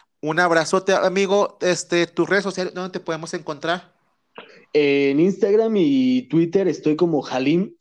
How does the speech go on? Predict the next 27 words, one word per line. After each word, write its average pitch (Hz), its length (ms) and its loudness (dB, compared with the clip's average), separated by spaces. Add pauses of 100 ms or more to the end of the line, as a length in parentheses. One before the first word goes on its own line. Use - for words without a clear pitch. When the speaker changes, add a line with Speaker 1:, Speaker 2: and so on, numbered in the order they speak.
(160)
Speaker 2:
Wolf. 156 420 0 (560)
El 135 160 -2
Wolf, 160 340 0 (160)
el, 127 760 2
la 131 120 2
O 151 160 2
que 165 80 -2
es 160 100 -2
un 147 100 0
cero. 135 460 -4 (340)
Speaker 1:
Ujú, 127 180 -20 (260)
Speaker 2:
No 107 60 -6
Speaker 1:
ok. 117 120 -6
Speaker 2:
está 139 300 0
complicado. 113 440 -8
Halim 147 300 2
Wolf. 123 320 2 (540)
Instagram 139 460 2
y 117 80 -2
Twitter, 156 400 4
Halim 131 240 4
Wolf. 113 240 2 (100)
Y 120 400 2
TikTok 147 420 0
igual, 117 360 0 (100)
Halim 123 280 -2
Wolf. 113 200 0